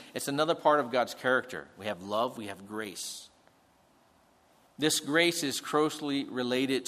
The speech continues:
to God's benevolence, to his love, to his mercy, God's favor.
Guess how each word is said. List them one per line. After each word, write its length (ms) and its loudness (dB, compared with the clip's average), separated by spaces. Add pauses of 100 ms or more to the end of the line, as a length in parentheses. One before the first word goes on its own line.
to 280 -2
God's 440 4
benevolence, 800 -4
to 140 -6
his 280 -8
love, 360 -2
to 120 -12
his 180 -10
mercy, 460 -6 (1700)
God's 240 -2
favor. 540 -6